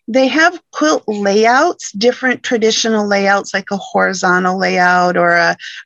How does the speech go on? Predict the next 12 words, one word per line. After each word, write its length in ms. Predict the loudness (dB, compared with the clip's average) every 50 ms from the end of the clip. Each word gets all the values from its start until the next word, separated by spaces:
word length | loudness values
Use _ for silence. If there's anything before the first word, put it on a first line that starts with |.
| _ -2
Bargello 640 | -2 0 0 0 0 0 2 2 2 0 -2 -2
quilt 320 | -4 -2 -2 0 0 0 -2
layout, 640 | 0 0 0 2 2 2 4 4 4 2 2 0 0
or 120 | -4 -4
the, 120 | -4 -6 -2
all 140 | -2 -2 -2
different 300 | -2 -4 -4 -6 -6 -4
layouts 500 | -4 -2 0 2 2 0 0 -2 -4 -4
are 100 | -4 -2
in 180 | -2 -2 -2
the 80 | -2 -4
program, 560 | -4 -2 -2 -2 0 0 0 -2 -2 -2